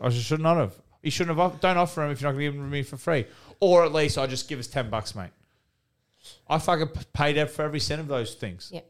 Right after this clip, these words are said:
Speaker 1: Of those pastries.
Speaker 2: And he made his quota for the day.
Speaker 1: Yeah, no, he ups-, I'm,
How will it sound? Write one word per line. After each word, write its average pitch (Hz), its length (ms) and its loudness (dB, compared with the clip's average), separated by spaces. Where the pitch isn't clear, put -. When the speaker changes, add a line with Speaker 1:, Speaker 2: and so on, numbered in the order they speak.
Speaker 1:
Of 131 80 -8
those 120 200 0
pastries. - 480 -8
Speaker 2:
And 175 120 -6
he 175 140 -6
made 160 260 -4
his 147 140 -4
quota 147 260 -2
for 156 140 -6
the 143 80 -4
day. 147 100 -6
Speaker 1:
Yeah, 139 160 -2
no, 151 120 -4
he 147 120 0
ups-, 147 180 0
I'm, 156 300 0